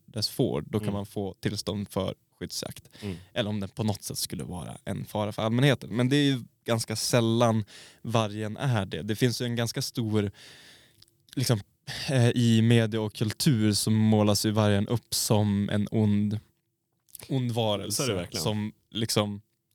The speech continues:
Speaker 1: inte bara att det är ett, eh, rovdjur, det är ju en
Speaker 2: Mm.
Speaker 1: sak, men att den har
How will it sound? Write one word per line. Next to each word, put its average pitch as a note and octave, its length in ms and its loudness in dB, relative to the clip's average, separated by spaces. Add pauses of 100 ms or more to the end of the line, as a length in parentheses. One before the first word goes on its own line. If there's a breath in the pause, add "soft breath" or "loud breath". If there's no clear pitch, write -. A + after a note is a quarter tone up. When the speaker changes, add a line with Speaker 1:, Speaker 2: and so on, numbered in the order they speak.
(140)
Speaker 1:
inte B2 320 2
bara C3+ 280 4
att G#2 100 -6
det - 80 -8
är G#2 540 -6
ett, - 400 -4
eh, G#2+ 280 0 (200)
rovdjur, A2+ 560 4
det A#2+ 120 4
är - 20 8
ju A2+ 60 6
en G#2+ 60 2
Speaker 2:
Mm. G#2 140 -4
Speaker 1:
sak, F2 260 -8
men A2 160 -4
att G2+ 120 -8
den G#2 120 -2
har G#2 420 4